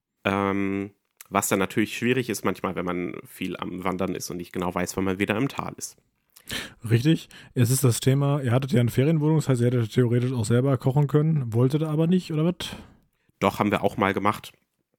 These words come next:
Speaker 2: Okay.
Speaker 1: Aber, ja.
Speaker 2: Hintergrund der Frage ist, ähm, hätte es denn, also gäbe es denn in diesen Restaurants auch was, was ich essen könnte?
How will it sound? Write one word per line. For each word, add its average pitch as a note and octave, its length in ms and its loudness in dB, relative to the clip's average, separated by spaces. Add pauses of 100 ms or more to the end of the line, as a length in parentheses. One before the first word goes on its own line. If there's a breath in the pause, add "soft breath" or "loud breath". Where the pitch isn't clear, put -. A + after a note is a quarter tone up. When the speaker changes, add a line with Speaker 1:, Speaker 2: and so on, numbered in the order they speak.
(260)
Speaker 2:
Okay. A#2 220 2 (140)
Speaker 1:
Aber, F2+ 400 0 (260)
ja. - 80 -4
Speaker 2:
Hintergrund C#3+ 400 2
der C3 60 4
Frage C3 340 2
ist, C3 420 0
ähm, B2 400 2
hätte C3 440 2
es C#3+ 160 2
denn, C#3+ 360 2
also A#2 220 2
gäbe D3 360 2
es B2+ 140 -2
denn C3+ 140 2
in C3+ 140 0
diesen C3 240 2
Restaurants B2 500 2
auch A2 180 -2
was, A2+ 160 4
was G#2 140 -2
ich - 140 -4
essen G2 200 0
könnte? G2+ 360 -4